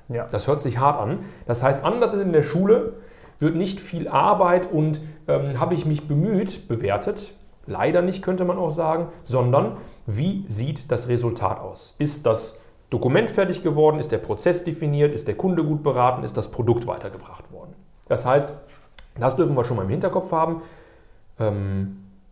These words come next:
Speaker 2: es ist, in dem Sinne geht's nicht um dich, als dass der Weg, wie du zu einem Ergebnis kommst, im Prinzip jedem egal ist. Es geht
Speaker 1: Richtig.
Speaker 2: also da nicht um dich persönlich.
Speaker 1: Richtig.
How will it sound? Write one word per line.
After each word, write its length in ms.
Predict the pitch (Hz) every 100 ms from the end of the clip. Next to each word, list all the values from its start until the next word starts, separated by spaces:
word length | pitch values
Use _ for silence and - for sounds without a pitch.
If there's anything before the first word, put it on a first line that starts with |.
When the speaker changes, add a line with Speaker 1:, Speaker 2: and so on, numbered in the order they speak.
| - _ _ -
Speaker 2:
es 80 |
ist, 140 | 131 -
in 120 | 120
dem 220 | 156 226
Sinne 240 | 190 190 160
geht's 240 | 170 -
nicht 220 | 160 170
um 140 | 165 143
dich, 420 | 147 - - - - _ - -
als 140 | 117
dass 380 | 131 127 - - - -
der 160 | 117 110
Weg, 280 | 208 170 127
wie 120 | 185
du 100 | 180
zu 140 | -
einem 120 | 156
Ergebnis 440 | 143 127 349 - -
kommst, 380 | 113 170 - - -
im 100 | 135
Prinzip 360 | 120 120 - 143
jedem 220 | 131 123
egal 300 | 120 117 95 87
ist. 240 | - - - -
Es 100 | -
geht 100 | -
Speaker 1:
Richtig. 120 | -
Speaker 2:
also 140 | 117 110
da 380 | 107 104 147 -
nicht 200 | 104 - -
um 140 | 120
dich 340 | 98 - - -
persönlich. 520 | 98 90 - - - - - -
Speaker 1:
Richtig. 300 | 95 -